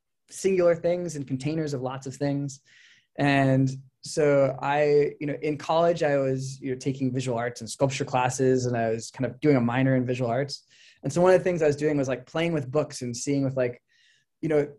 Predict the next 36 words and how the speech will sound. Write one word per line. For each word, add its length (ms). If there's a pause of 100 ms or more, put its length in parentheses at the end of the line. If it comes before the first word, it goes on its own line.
(120)
I 80
have 300
lots 240
of 80
books 240
around 300
me, 160
and 120
I 60
have 260
access 360
to 60
the 100
sculpture 380
shop, 300
and 100
there's 120
a 40
closet 420
in 40
the 80
sculpture 380
shop 380
with, 120
like, 180
wheels 500
and 140
nails 580
and 180
tubes 420
and 100
stuff. 260
So 120
what 80
if 140
I 200